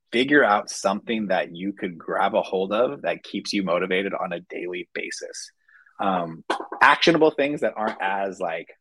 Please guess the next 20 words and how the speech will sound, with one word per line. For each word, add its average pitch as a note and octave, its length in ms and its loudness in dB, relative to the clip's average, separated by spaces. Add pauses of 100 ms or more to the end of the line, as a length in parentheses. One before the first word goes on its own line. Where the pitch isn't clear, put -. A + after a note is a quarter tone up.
metaphysical G2+ 840 -2
as, F2+ 120 -4
like, F#2 160 -8
journaling F#2+ 580 -6
and E2+ 100 -12
meditating F#2+ 560 -2
and F2+ 120 -6
all F#2 160 -4
that F2+ 180 -4
stuff. G2 260 -2 (540)
Uh, E2+ 260 -4 (140)
I G#2 80 2
would D3 160 4
say D#3+ 180 -2
try - 180 2
to D#3 80 0
find D3 280 0
a - 20 4
mentor, G#2+ 500 -6 (120)
like, F#2+ 280 -8